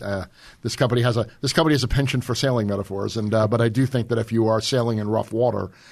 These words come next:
one would imagine that there is a lot more communication on the boat than when you're sailing in smooth water. Uh, otherwise, nobody has any idea what it is that they're supposed to be doing 'cause it changes quite frequently. And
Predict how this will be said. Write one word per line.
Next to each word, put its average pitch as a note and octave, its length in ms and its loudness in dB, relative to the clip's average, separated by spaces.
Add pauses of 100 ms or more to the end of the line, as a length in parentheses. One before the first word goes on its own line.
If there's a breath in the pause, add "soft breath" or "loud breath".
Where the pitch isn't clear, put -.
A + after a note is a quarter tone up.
(160 loud breath)
one B2 240 2
would A#2 80 2
imagine A2+ 400 0
that G#2+ 140 -4
there A#2 120 2
is G#2 80 -2
a A2 60 0
lot A2+ 240 -4
more B2 320 2
communication A2 720 -4
on G2+ 100 -4
the G#2 80 -2
boat G#2+ 280 -2
than G#2 160 -4
when G#2+ 120 -4
you're G#2+ 80 -4
sailing G#2 360 -4
in G2 60 -8
smooth A#2 280 -2
water. F#2+ 320 -6 (420 loud breath)
Uh, G#2+ 180 0
otherwise, G#2+ 400 2
nobody A2+ 360 2
has G#2+ 80 -2
any A2 280 0
idea G2+ 280 -2
what G#2 160 0
it G2+ 80 -2
is G2 120 -2
that G#2 120 -8
they're G2+ 60 -10
supposed A2+ 260 -2
to - 80 -12
be A2 60 2
doing B2 240 0
'cause G2+ 100 -8
it A#2 80 -4
changes D3+ 320 -2
quite G#2 200 -2
frequently. A2 500 -4 (340 loud breath)
And B2 120 2